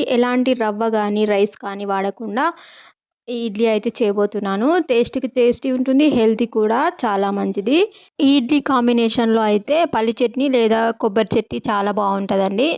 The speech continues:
నేను ఇక్కడ పప్పు చారుతో కూడా ట్రై చేస్తున్నాను. నైట్ మిగిలిపోయిన పప్పు చారు ఉంటుంది కదా, దాన్ని మిక్స్ చేసుకొని ఇలా చట్నీ పెట్టుకొని తింటున్నాను. ఈ రెండు కాంబినేషన్ చాలా బాగుంటది.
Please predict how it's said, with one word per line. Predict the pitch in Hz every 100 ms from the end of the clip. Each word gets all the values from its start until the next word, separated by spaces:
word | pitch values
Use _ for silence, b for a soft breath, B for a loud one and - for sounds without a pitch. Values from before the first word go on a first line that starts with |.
| 247
నేను | 247
ఇక్కడ | 247 240 233
పప్పు | 226 247
చారుతో | 233 226 220
కూడా | 214 220 214
ట్రై | 202
చేస్తున్నాను. | 202 202 - 208 202 254
నైట్ | 302 233 214 226 214
మిగిలిపోయిన | 214 214 214 226 220 220
పప్పు | 220 233
చారు | 220
ఉంటుంది | 208 208 202
కదా, | 247
దాన్ని | 240 220 208
మిక్స్ | 208 -
చేసుకొని | 220 208 220 220 302 - B B B
ఇలా | 240 226
చట్నీ | 214 226 233
పెట్టుకొని | 220 214 226 214
తింటున్నాను. | 220 202 202 214 294
ఈ |
రెండు | 240 226 240
కాంబినేషన్ | 226 214 214 196 226 226
చాలా | 202 190
బాగుంటది. | 190 196 196 196 202